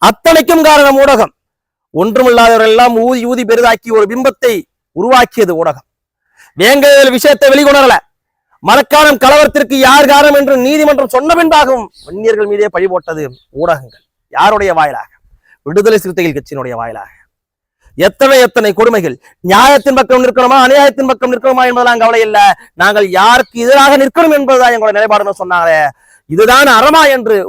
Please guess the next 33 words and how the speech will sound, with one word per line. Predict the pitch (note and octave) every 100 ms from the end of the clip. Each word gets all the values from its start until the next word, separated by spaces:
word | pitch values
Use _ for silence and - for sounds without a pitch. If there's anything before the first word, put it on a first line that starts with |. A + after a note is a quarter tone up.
| D#3+
ஊடகம் | G3+ G#3+ F#3+ F3+
அன்னைக்கு | E3+ D#3 -
கேள்வி | G#3+ A#3
கேட்க | G3+ E3 D#3 F#3
தவறியதுனால, | A3 A#3+ G#3+ F#3+ F3+ D#3+ C#3+ _ _ _ _ _ -
தனித்து | A#3+ D4+ - E4+
நின்று | D4+ C#4+ D#4
நீ | D#4 C4+
என்னத்தை | C#4+ - C#4 -
புடுங்க | D4 E4+ E4
போறன்னு | D4+ D4 B3+
கேட்டவர்களை | C4 A#3 A#3+ A3+ G#3 F#3+ D#3 _ _ _ _ _ _ -
உத்தமர் | G3 - D4 C#4+
போய் | B3 B3 A3
காட்டுறாங்க. | G3 G3+ F#3 F3+ D#3 C#3+ - -
எண்பத்தி | G#3 B3+ G#3+ B3+
ஒன்பதுலயும், | A#3+ A#3+ A3+ G3+
தொண்ணூத்தி | B3 C4+ -
ஒண்ணுலயும், | B3 A#3+ A#3 F#3+
தொண்ணூத்தி | A3+ C#4 - C4
ஆறுலயும், | A#3+ A#3 A3+
இரண்டாயிரத்தி | C4+ C#4+ C#4+ C4+ A3+
பதினாறுலயும் | B3+ B3 A#3+ A#3+ F3
மக்களை | F3 - D4 C#4+
நம்பி | C4+ B3+ A#3+ G3+ - _ -
திராணியோடு | B3+ C#4+ D#4+ D#4 C#4+ C#4
தனித்து | C#4 B3+ D4+
நின்ற | C#4 B3
கூட்டத்தை | A#3 A3+ F#3+ A3+ G#3
மாறி | A#3 B3+ B3+
மாறி | C4 B3
கூட்டணி | A#3+ A#3+ A#3+
வச்சோன்னு | A3 A3+ G#3